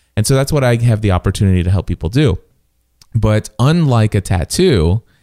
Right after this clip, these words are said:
they can transition away from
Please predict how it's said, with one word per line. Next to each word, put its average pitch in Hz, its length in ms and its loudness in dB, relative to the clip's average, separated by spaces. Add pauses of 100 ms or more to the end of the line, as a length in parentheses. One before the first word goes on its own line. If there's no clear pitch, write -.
(200)
they 123 300 0
can 101 800 0 (400)
transition 104 600 0
away 98 480 0
from 85 640 -4